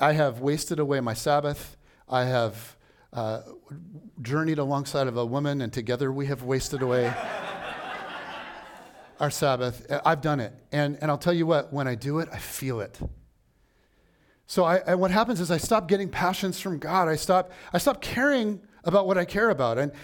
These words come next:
and even though my life might be filled with tons of activity, like the rest of the week, I'm not actually accomplishing the stuff that matters most. I'm, I'm not the husband I wanna be. I'm not the dad I wanna be. I'm not the leader I wanna be. I'm not the friend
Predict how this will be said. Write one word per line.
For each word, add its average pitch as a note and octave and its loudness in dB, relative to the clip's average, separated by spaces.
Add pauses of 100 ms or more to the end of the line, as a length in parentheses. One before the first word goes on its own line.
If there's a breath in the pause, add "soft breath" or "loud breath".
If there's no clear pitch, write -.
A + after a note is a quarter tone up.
(140 loud breath)
and F#3+ 2
even B3+ 4
though B3 4
my G#3 4
life G#3+ 2
might G3 2
be E3 0
filled F#3+ 2
with F3+ -2
tons F#3+ 0
of F3 2
activity, F3 2 (520 soft breath)
like D3 2
the D3+ -2
rest E3 0
of E3 -6
the D3+ 2
week, D#3 -2 (420 soft breath)
I'm G3 6
not G#3+ 4
actually A3+ 4
accomplishing G3+ 0
the D#3+ -2
stuff F3+ 0
that F3 0
matters D3 2
most. D3 0
I'm, C3+ 0 (220 loud breath)
I'm E3+ 4
not G3 4
the G3 -2
husband G3+ 2
I D3 6
wanna C3+ 2
be. C3 2
I'm C#3+ 2
not G3 2
the G#3 2
dad G3 4
I G3 6
wanna D3+ 0
be. B2 0
I'm C#3+ 2
not F#3 2
the F#3+ 2
leader G3 2
I D#3+ 6
wanna C#3 0
be. B2+ 0
I'm C3+ 0
not F#3 0
the G3 0
friend G3 0